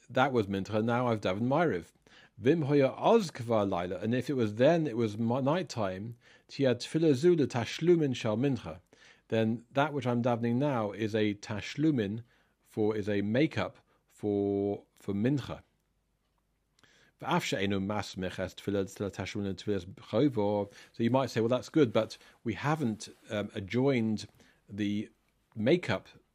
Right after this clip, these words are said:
Shemona Esrei to the obligatory one. We've got a bit of a gap here now." Nevertheless, as we've learnt, um, that a, a, a gap somewhat would not be le'ekuva,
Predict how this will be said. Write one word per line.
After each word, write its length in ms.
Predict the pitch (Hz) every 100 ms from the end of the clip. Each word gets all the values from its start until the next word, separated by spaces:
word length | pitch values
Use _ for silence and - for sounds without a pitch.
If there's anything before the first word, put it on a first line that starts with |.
| _ -
Shemona 320 | 104 98 95
Esrei 340 | - 104 104
to 120 | - 104
the 160 | 104
obligatory 640 | 98 - 117 180 - - 92
one. 220 | 85 90
We've 160 | 92
got 80 | 98
a 60 | 92
bit 100 | 110
of 60 |
a 40 | 95
gap 280 | 147 143 101
here 120 | 90
now." 300 | 90 78 80 _ - _ _ _ _ _ _ _ _ _ _ _ 107
Nevertheless, 640 | 104 95 104 117 143 120
as 100 | 95
we've 220 | 107 101
learnt, 480 | 139 160 101 123 - _ _ _ -
um, 420 | 104 101 98 101 107 - 110
that 500 | 101 101 95 - - _ -
a, 220 | 107 110
a, 220 | 107 110
a 20 | 101
gap 320 | 131 131 -
somewhat 540 | - 160 113 104 - 113
would 160 | 107
not 280 | 117 127 -
be 160 | 107 98
le'ekuva, 760 | 101 87 - - 147 104 101